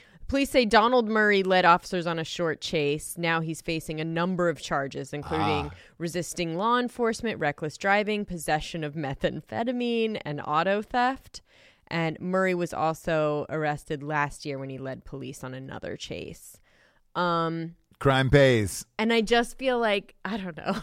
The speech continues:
Speaker 1: <laughs> I just, like, picture all of this and him in jail and his whole, like, life
Speaker 2: Yeah.
Speaker 1: with that across the forehead.
Speaker 2: Crime pays.
Speaker 1: Crime pays.
Speaker 2: Yeah.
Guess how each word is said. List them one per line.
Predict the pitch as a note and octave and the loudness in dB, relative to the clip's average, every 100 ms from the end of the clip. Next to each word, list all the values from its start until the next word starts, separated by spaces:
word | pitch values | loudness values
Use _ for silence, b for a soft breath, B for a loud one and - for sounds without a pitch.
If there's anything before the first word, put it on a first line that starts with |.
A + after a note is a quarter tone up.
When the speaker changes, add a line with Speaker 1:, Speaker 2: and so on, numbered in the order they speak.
| - _ | -8 _
Speaker 1:
<laughs> | _ | _
I | G#3 | -8
just, | G3 G#3+ | -6 -4
like, | A#3 G#3+ | -6 -6
picture | G#3 - F3+ - | -10 -6 -6 -2
all | E3 D#3 | -2 -4
of | D3 | -6
this | D3 D3 - | -6 -6 -8
and | - D3+ | -10 -8
him | D#3+ D3+ | -6 -6
in | D3+ | -8
jail | C#3+ C#3+ C#3 C#3 | -6 -6 -4 -6
and | D#3 | -8
his | D#3+ - | -10 -8
whole, | D#3 D3 | -6 -6
like, | C3+ - | -8 -10
life | C3+ C#3 C#3+ A3 _ - | -10 -6 -6 -6 _ -4
Speaker 2:
Yeah. | G#2+ F2 F2+ b - | -2 -4 -8 b -8
Speaker 1:
with | E3 - | -8 -8
that | B2+ D#3 C2+ - - - - - _ - | -6 -2 -2 -4 -12 -18 -18 -20 _ -12
across | E3 D#3+ C3 - | -8 -4 -6 -6
the | C#3+ | -16
forehead. | - E2 E2 - - - _ _ _ _ _ _ - | -12 -12 -12 -12 -14 -18 _ _ _ _ _ _ 0
Speaker 2:
Crime | C3 A#2 G#2+ | 4 4 4
pays. | A#2+ G#2+ E2+ | 4 4 4
Speaker 1:
Crime | A3 G#3+ G#3 | 4 6 4
pays. | G3 F#3 D#3+ D#3+ | 4 4 4 0
Speaker 2:
Yeah. | - D#3+ | -8 -10